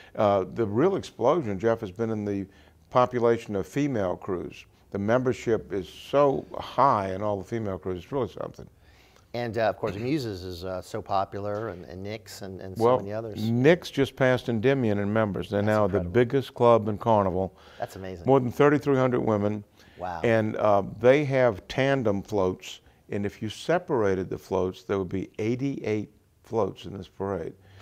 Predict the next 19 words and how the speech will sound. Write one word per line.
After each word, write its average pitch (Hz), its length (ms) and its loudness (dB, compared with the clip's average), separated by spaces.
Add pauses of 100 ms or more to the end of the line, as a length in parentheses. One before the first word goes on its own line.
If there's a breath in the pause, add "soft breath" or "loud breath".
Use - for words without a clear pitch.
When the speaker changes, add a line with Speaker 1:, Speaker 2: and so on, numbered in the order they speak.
(180 loud breath)
Speaker 1:
So - 120 -2
it's - 120 -4
really 160 200 0
something. 123 400 -2 (200)
And 104 180 -4
the 101 40 -2
women 156 260 0
have 127 80 0
taken 143 320 2
over, 135 260 2
and 107 80 0
I'm 131 160 4
all 127 160 6
for 131 320 6
it. - 100 0
Speaker 2:
Iris 165 440 8
is 143 100 -4
still 139 280 0
there, 135 360 2